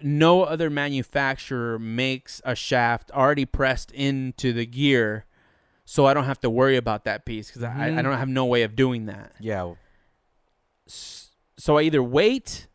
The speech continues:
Speaker 1: for the part to be available for them to be able to do that.
Speaker 2: It's not even available?
Speaker 1: It's not. I mean, the part's available, but I'd have to find a way to press it.
Speaker 2: Oh, oh, or,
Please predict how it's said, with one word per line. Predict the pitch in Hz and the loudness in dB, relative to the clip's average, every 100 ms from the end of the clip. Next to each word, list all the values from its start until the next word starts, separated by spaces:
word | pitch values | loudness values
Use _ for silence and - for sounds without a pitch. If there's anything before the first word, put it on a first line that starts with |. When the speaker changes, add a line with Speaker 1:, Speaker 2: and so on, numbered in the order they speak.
| _ | _
Speaker 1:
for | - | -10
the | 139 | -6
part | - 151 - | -2 -2 -2
to | 135 | -6
be | 131 | -4
available | 117 123 147 175 202 214 | -2 0 0 0 0 -2
for | - 143 | -4 -8
them | 135 | -6
to | 135 | -6
be | 131 | -4
able | 131 | -4
to | 117 | -4
do | 113 127 | -2 -2
that. | 147 214 247 | 0 -2 -2
Speaker 2:
It's | |
not | 175 170 | -2 -2
even | 156 | -2
available? | 120 117 135 170 214 269 - - | -2 -2 0 0 -2 -4 -10 -10
Speaker 1:
It's | 139 | -6
not. | 156 151 - - | -2 -2 -4 -4
I | |
mean, | 160 | -2
the | 165 | 0
part's | - 214 175 | 2 0 2
available, | 156 196 165 135 | 2 4 2 -2
but | 135 | -2
I'd | 131 | -2
have | 131 139 | -4 -6
to | 127 | -6
find | - 135 | -2 0
a | 131 | 2
way | 123 | 2
to | 113 | 0
press | - 131 127 | 2 2 4
it. | 170 | 6
Speaker 2:
Oh, | 185 160 123 - | 6 6 2 -4
oh, | 127 131 120 | -2 -2 -2
or, | 101 147 156 143 | 0 2 2 0